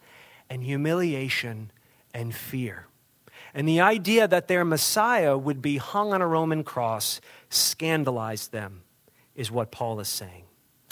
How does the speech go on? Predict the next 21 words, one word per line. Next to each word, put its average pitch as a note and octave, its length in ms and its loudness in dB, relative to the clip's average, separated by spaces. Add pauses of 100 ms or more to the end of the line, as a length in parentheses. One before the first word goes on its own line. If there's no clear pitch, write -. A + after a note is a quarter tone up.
(220)
And F3 160 4
so G3 320 6 (120)
that F#3+ 240 6
became G#3+ 340 2
a G3+ 60 6
stumbling A#3 580 2
block F3+ 320 4
to G3 140 0
many G3 300 2
Jews E3 360 0
in E3+ 140 0
which F3+ 220 0
they F#3 120 4
could A3+ 380 0
not F#3 220 -2
accept - 640 -4 (240)
the C#3+ 80 -2
message D3 420 0
of C3+ 80 -2
the C#3+ 80 -6
cross. D3 500 0